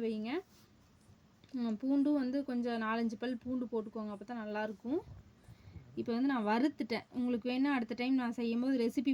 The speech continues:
போடுறேன், இந்த மாதிரி செஞ்சு பாருங்க. இப்போ வந்து அரைச்சிட்டு நம்ம தாளிச்சு விடணும். கடுகு, கருவேப்பிலை போட்டு தாளிச்சு விட்டுறலாம். தேவையான அளவு உப்பு வந்து நம்ம அதுக்கப்புறம் போட்டுக்கலாம். சுகாஸ் வந்து இப்போ வந்து ஒரு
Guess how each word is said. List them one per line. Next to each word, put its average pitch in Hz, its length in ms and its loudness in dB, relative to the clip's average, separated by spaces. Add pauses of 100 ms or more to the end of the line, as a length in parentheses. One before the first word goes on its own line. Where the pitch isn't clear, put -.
(120)
போடுறேன், 226 360 2 (960)
இந்த 240 200 -6
மாதிரி 269 140 -2 (100)
செஞ்சு 247 220 -2 (120)
பாருங்க. 208 340 -2 (520)
இப்போ 247 140 -6
வந்து 277 220 0
அரைச்சிட்டு 262 480 0
நம்ம 247 240 0
தாளிச்சு 233 400 -2
விடணும். 214 300 -6 (100)
கடுகு, 277 300 2 (100)
கருவேப்பிலை 247 460 0
போட்டு 254 260 -2
தாளிச்சு 226 300 -2
விட்டுறலாம். 214 440 -4 (560)
தேவையான 269 400 0
அளவு 294 200 2
உப்பு - 240 -6
வந்து 262 160 0
நம்ம 269 160 0
அதுக்கப்புறம் 226 400 -4
போட்டுக்கலாம். 233 460 -4 (720)
சுகாஸ் 311 440 0
வந்து 285 160 0
இப்போ 262 160 0
வந்து 254 220 0
ஒரு 240 140 6